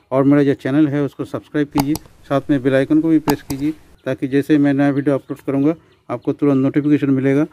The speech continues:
आप उसको सबसे पहले देख सकते हैं। तो thank you दोस्तों, thank you very much for watching।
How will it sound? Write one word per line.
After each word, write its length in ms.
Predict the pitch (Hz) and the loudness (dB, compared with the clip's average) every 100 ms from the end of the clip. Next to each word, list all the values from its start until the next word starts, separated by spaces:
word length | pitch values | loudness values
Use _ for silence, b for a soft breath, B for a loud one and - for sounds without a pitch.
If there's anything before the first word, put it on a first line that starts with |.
| b b - | b b -6
आप 200 | 135 - | -6 -6
उसको 180 | - - | -10 -8
सबसे 280 | 127 120 | -8 -8
पहले 280 | 139 135 131 | -6 -2 0
देख 140 | 120 107 | -2 -4
सकते 260 | 113 - | -8 -4
हैं। 80 | 117 - _ _ | -6 -6 _ _
तो 120 | 135 120 | -8 -2
thank 200 | 139 277 | 0 2
you 80 | |
दोस्तों, 380 | 160 160 - 180 | 2 2 0 -6
thank 480 | 160 _ - 139 135 | -8 _ -4 -2 2
you 100 | 156 | 4
very 180 | 151 151 | 4 4
much 120 | 156 | 2
for 360 | - - 139 139 | -2 -10 -6 -4
watching। 240 | - 165 | -2 -2